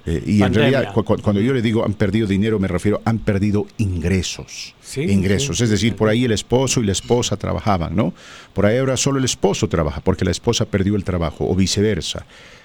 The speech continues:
Speaker 1: Las estadísticas dicen que la mitad de hogares en Colorado han perdido ingresos.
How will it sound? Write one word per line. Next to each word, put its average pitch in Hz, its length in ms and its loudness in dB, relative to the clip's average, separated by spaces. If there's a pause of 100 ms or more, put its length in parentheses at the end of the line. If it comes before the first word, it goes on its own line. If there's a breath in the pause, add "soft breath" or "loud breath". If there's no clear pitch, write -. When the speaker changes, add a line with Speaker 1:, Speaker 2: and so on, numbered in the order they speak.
(100)
Speaker 1:
Las - 180 2
estadísticas 110 580 0
dicen 110 240 0
que 104 140 0
la 98 100 2
mitad 98 380 0
de 110 140 0
hogares 107 320 -2
en 101 80 -2
Colorado 92 480 -2 (100)
han 110 240 -2
perdido 85 640 -4
ingresos. 73 840 -8